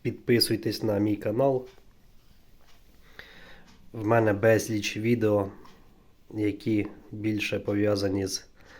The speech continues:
ремонтом своїми руками. Також ви на каналі знайдете багато цікавого у звичайних, м, ну, побутових речах, різні лайфхаки,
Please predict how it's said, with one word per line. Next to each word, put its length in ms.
ремонтом 540
своїми 420
руками. 460
Також 380
ви 100
на 120
каналі 360
знайдете 460
багато 360
цікавого 680
у 120
звичайних, 760
м, 520
ну, 180
побутових 720
речах, 580
різні 420
лайфхаки, 680